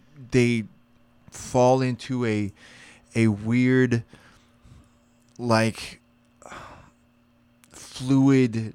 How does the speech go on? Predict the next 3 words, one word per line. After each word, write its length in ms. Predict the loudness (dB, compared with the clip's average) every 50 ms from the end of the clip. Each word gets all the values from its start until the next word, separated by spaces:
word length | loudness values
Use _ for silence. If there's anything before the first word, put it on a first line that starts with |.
| -16 _
type 400 | -18 -10 -6 -4 -4 -4 -4 -4
of 460 | -4 -4 -4 -4 -8 -14 -20 -20 _ _ _ _ _ _ _ _ _ _ _ _ _ _ _ _
existence, 920 | -10 -8 -6 -6 -4 0 0 0 0 0 -2 -2 -2 -2 -4 -6 -8 -8